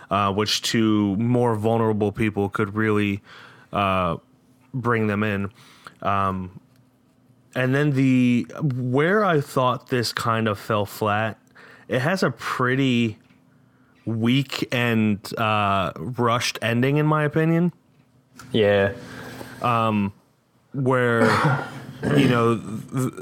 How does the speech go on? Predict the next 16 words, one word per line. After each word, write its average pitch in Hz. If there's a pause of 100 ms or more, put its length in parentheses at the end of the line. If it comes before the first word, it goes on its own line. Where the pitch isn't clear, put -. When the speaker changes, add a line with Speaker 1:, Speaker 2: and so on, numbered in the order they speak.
(120)
Speaker 1:
the 113 (760)
cult 151
is 120
getting 131
ready 120
to 113 (300)
sacrifice 120
themselves 107
to 107
the, 101 (360)
the 117
creature, 104 (680)
and 104
Speaker 2:
The 104
It. 107
Speaker 1:
then, 101